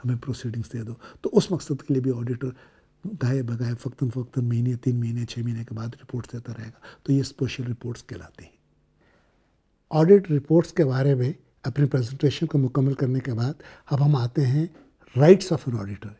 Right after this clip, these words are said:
यानी ऑडिटर को अपना काम करने के लिए क्या हकूक़ हासिल हैं। बुनियादी बात तो यह है कि अगर ऑडिटर कोई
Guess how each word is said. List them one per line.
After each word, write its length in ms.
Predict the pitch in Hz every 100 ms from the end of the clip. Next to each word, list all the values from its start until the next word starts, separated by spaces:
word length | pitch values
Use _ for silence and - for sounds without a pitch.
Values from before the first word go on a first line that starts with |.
| -
यानी 180 | 127 156 -
ऑडिटर 460 | 135 135 165 175 156 -
को 140 | 151 143 143
अपना 300 | 143 - 143 127 -
काम 260 | 147 165 175
करने 340 | 143 127 135
के 160 | 127 123
लिए 320 | 113 117 117 - _ _ _
क्या 240 | 160 151 151 -
हकूक़ 440 | 117 - 131 127 -
हासिल 440 | 110 101 120 104 -
हैं। 140 | 110 - _ _ _ - - - -
बुनियादी 340 | 151 170 202 208
बात 260 | 175 175 -
तो 60 | 156
यह 180 | 151
है 60 | 160
कि 120 | 165 - -
अगर 200 | 151 180 -
ऑडिटर 520 | 135 147 135 147 147 147 _
कोई 340 | - 139 135